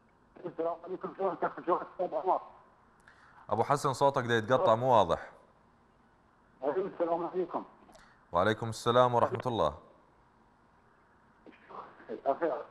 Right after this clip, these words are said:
Speaker 1: بالنسبة للحكومة
Speaker 2: صوتك غير واضح يا أبو حسن، صوتك غير واضح، أرجو منك تعاود الاتصال مرة أخرى. شكرًا لك. آه، سيد أبو زهراء من العمارة، تفضل يا أبو زهراء.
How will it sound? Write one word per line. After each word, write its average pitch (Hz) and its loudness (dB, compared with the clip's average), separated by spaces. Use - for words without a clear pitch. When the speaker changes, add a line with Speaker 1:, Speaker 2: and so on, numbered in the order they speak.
Speaker 1:
بالنسبة 180 -2
للحكومة 175 -2
Speaker 2:
صوتك 131 2
غير 135 8
واضح 123 4
يا 123 8
أبو 117 6
حسن، 113 2
صوتك 123 0
غير 123 6
واضح، 98 4
أرجو 113 0
منك 117 -6
تعاود 110 2
الاتصال 110 0
مرة 110 4
أخرى. 85 2
شكرًا 120 0
لك. 98 2
آه، 92 4
سيد 123 0
أبو 110 2
زهراء 104 4
من 104 -4
العمارة، 101 2
تفضل 101 -2
يا 95 2
أبو 87 -4
زهراء. 82 -8